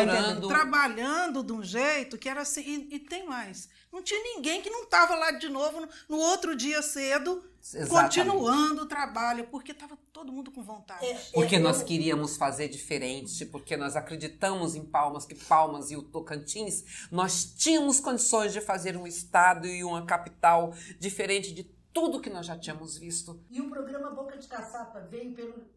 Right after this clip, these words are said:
Speaker 4: é, mostrando o universo feminino. Eu, como mulher, eu percebo algumas coisas que acho que mais do que nunca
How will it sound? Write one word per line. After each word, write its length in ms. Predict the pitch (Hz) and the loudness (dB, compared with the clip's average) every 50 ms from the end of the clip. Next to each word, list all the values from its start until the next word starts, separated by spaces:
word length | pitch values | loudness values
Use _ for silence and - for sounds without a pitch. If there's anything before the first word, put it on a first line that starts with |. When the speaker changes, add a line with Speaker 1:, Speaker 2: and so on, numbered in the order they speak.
| _ _ _ | _ _ _
Speaker 4:
é, 280 | - 214 208 208 208 - - | -16 -14 -14 -14 -16 -16 -18
mostrando 640 | 185 208 202 180 - - 247 247 247 247 233 220 | -16 -16 -16 -16 -16 -14 -14 -12 -10 -10 -10 -12
o 20 | 214 | -12
universo 480 | 208 180 170 208 202 202 - - - | -14 -14 -14 -14 -14 -14 -14 -18 -18
feminino. 880 | - 208 196 180 175 175 190 220 233 247 247 190 170 156 - - - - _ _ _ _ _ _ _ _ _ _ _ _ _ _ | -16 -16 -14 -12 -14 -12 -12 -10 -8 -8 -8 -8 -10 -14 -16 -18 -20 -20 _ _ _ _ _ _ _ _ _ _ _ _ _ _
Eu, 220 | 196 202 214 - 247 | -14 -12 -12 -12 -12
como 240 | 208 185 180 180 185 | -12 -14 -14 -12 -12
mulher, 580 | 185 180 175 170 196 208 226 233 226 - - _ _ _ _ _ _ _ - | -12 -12 -12 -12 -10 -10 -10 -10 -10 -14 -20 _ _ _ _ _ _ _ -14
eu 160 | 226 247 233 | -12 -12 -12
percebo 840 | - - 311 302 285 - - - - - 277 285 277 254 - - 185 | -12 -12 -12 -12 -12 -12 -14 -18 -18 -14 -10 -10 -10 -10 -10 -12 -14
algumas 460 | 180 180 196 202 190 170 165 - - | -14 -14 -16 -16 -16 -16 -16 -16 -16
coisas 600 | 220 226 240 247 226 180 170 170 175 - - - | -16 -12 -10 -10 -10 -10 -12 -16 -18 -20 -20 -20
que 200 | - 247 262 254 | -20 -16 -14 -14
acho 320 | 247 262 277 - - 254 - | -12 -12 -14 -16 -18 -20 -20
que 120 | - 262 | -18 -16
mais 320 | 233 233 - - 392 - - | -14 -14 -12 -14 -14 -14 -16
do 160 | 254 - - | -16 -16 -16
que 160 | - 277 247 | -14 -12 -10
nunca 560 | 214 214 233 240 - 294 - - 285 285 277 | -10 -10 -10 -10 -12 -12 -14 -14 -16 -16 -16